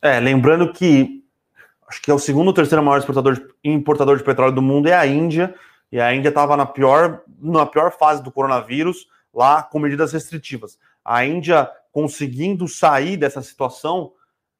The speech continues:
deve aumentar a quantidade de petróleo importado, deve continuar pressionando, e eu não acho que a opep vai,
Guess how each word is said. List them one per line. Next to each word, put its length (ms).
deve 360
aumentar 400
a 40
quantidade 460
de 80
petróleo 380
importado, 760
deve 360
continuar 540
pressionando, 800
e 80
eu 100
não 240
acho 320
que 100
a 60
opep 640
vai, 600